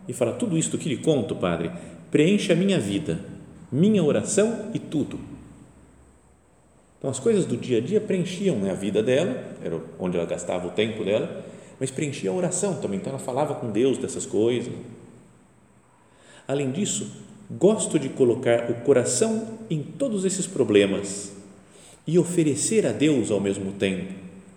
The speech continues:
coisas muito humanas e outras muito divinas." Sabe, uma pessoa que vivia na presença de Deus, já isso aqui fazia pouco tempo que ela era da obra, muito jovem ainda, mas já estava com muita presença de Deus.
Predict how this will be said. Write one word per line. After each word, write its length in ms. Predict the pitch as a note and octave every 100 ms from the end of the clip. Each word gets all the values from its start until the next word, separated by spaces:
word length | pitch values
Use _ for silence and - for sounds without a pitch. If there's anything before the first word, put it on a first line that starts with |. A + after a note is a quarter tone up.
| -
coisas 540 | D#3+ F3 E3+ - - -
muito 400 | E3 C4 G#3+ C3
humanas 580 | G#2+ B2+ C#3 C3 C3 - - - -
e 140 | C3+ D#3
outras 480 | G#3+ - G3 F3 - - -
muito 340 | D#3 B3+ -
divinas." 720 | C3 G2+ F2+ F2 F2 - - - - - - - - _ _ _ _ _ _ _ _ _ _ -
Sabe, 120 | G3+
uma 80 | D#3+
pessoa 260 | G3+ A3
que 80 | G3+
vivia 300 | C#3+ C3+ G#3
na 80 | G3+
presença 400 | G#3 D3+ G3 -
de 100 | D3
Deus, 240 | A2+ F3+
já 100 | - F#2+
isso 140 | -
aqui 140 | -
fazia 260 | - C3+ F#3+
pouco 360 | - G3+ - -
tempo 280 | F3 A3+ -
que 60 |
ela 100 | G2
era 120 | F2+ F2
da 120 | E2
obra, 240 | F#2 F2+
muito 180 | F#2 E3+
jovem 360 | G#2 A#2+ B2+ F#2
ainda, 280 | F#2 C#3 - - - - - - - -
mas 180 | B2+ B2
já 120 | D#3+
estava 340 | E3+ F#3 F#3 D3+ - - -
com 80 | C#3+
muita 240 | D3+ G#3+
presença 440 | G#3+ E3 D#3+ D#3+ -
de 80 | A2+
Deus. 360 | G#2 G#2 G2+